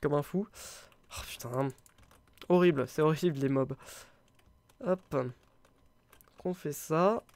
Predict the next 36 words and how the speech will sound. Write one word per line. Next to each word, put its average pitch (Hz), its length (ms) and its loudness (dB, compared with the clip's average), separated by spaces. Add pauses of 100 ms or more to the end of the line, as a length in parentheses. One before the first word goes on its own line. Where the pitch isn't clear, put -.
Ensuite 165 440 -6
par 160 260 -2
là, 156 220 2
par 147 320 -4
là. 175 300 0 (1800)
Ok. - 260 -8
Je 202 320 2 (1500)
sais - 200 -20
pas 190 120 4
du 180 120 0
tout 196 120 2
où 190 40 8
on 170 120 8
va 147 140 8
arriver, 127 280 4
hein. 139 140 -4 (1900)
Là 156 100 2
on 160 100 4
est 175 80 6
où ? 190 120 6
Eh, 156 100 6
là 147 80 6
on 165 80 6
est 170 60 8
en 170 60 6
train 190 140 2
de 185 40 6
remonter, 185 400 4
c'est 143 160 -6
pas 185 160 0
du 185 120 -2
tout 185 140 -10
ça 185 180 -2
qu'il - 180 -10
faut 151 120 -8
faire. 143 320 -4